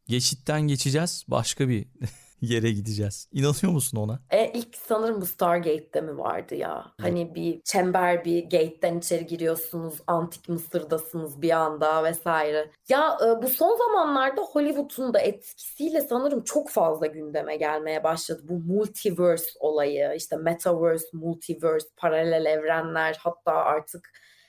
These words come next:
Speaker 2: Everything Everywhere All at Once'ın da Oscar almasıyla bayağı aslında kabul gören bir alan, janrı haline geldi. Ben inanıyorum ya. Ben şeye çok kendime hayal gücü konusunda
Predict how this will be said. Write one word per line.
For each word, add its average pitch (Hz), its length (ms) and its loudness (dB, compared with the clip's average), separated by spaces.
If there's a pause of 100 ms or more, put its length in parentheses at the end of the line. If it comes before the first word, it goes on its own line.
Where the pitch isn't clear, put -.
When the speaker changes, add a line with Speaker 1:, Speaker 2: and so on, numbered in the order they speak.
(120)
Speaker 2:
Everything 190 520 2
Everywhere 170 440 4
All 170 240 4
at 170 220 -2
Once'ın 165 460 -2
da 156 80 2
Oscar 170 360 0
almasıyla 240 1000 0
bayağı 190 320 6
aslında 180 840 -2
kabul 208 300 0
gören 202 480 2
bir - 420 -10
alan, 151 480 0
janrı 165 380 0
haline 151 340 -2
geldi. 151 520 -6 (260)
Ben 453 240 4
inanıyorum 247 600 2
ya. 151 260 -4
Ben 247 320 0 (300)
şeye 285 540 2 (160)
çok - 260 -6
kendime 262 460 0
hayal 240 460 2
gücü 247 220 -8
konusunda 233 800 -2